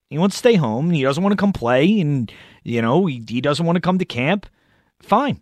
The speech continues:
He can sit at home, and, and, and he'll, he'll come back eventually. I mean, he's not gonna sit out all year. He's not gonna retire. Um, and eventually, maybe his, his value goes back up. But I don't think it makes sense at all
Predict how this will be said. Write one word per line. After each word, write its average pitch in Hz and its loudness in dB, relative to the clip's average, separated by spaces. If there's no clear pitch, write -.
He 190 -4
can 240 0
sit 226 2
at 240 -2
home, 175 0
and, 170 -2
and, 147 0
and 151 2
he'll, 185 2
he'll 190 2
come 247 2
back 147 2
eventually. 98 -6
I - -10
mean, 139 2
he's 123 0
not 156 2
gonna 135 -2
sit 120 -4
out 107 -2
all 92 -8
year. 80 -10
He's 147 -4
not 139 -4
gonna 120 -6
retire. 85 -12
Um, 110 -2
and 127 -2
eventually, 139 -2
maybe 127 0
his, 151 0
his 131 -2
value 127 0
goes 185 4
back 185 -2
up. 202 2
But 113 -6
I 156 0
don't 196 -2
think 190 -4
it 165 0
makes 147 -6
sense - -4
at 165 2
all 120 0